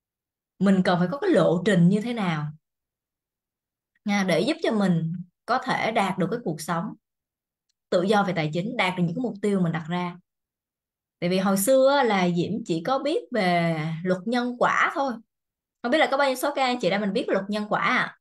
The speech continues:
Các anh chị comment tôi ạ. Luật nhân quả thì bảo rằng là mình cứ, ờ, làm điều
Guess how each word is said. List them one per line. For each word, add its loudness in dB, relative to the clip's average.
Các -6
anh -6
chị -6
comment -4
tôi -2
ạ. -6
Luật -2
nhân -2
quả 2
thì 4
bảo 2
rằng 0
là 2
mình 0
cứ, 2
ờ, 2
làm 2
điều 2